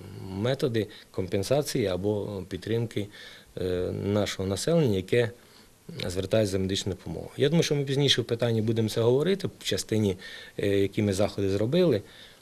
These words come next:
А взагалі-то питання, яке зв'язане було із, е, розвитком медицини,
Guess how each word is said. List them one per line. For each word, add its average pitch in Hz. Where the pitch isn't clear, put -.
А 110
взагалі-то 113
питання, 107
яке 101
зв'язане 101
було 104
із, 104
е, 95
розвитком 117
медицини, 196